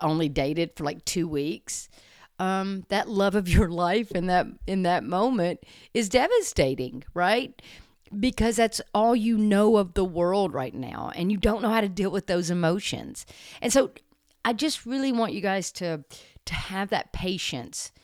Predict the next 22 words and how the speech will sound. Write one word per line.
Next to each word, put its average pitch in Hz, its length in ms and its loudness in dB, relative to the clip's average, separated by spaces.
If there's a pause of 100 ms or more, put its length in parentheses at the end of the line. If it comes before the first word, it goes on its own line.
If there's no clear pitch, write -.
(160)
when 190 360 0
you're 185 120 4
dealing 156 400 0
with 135 140 -4
an 147 120 -8
adolescent. - 800 -8 (760)
So - 340 0 (120)
there 226 200 0
are 202 220 6
things 214 340 -2
that 180 100 -2
I 160 100 4
recommend 151 800 -4
doing 135 360 -4
with 135 160 -8
an 139 100 -12
adolescent 143 680 -4
when 202 140 -4
you 185 100 -2
get 185 200 -4
them 180 180 -2
in 214 340 0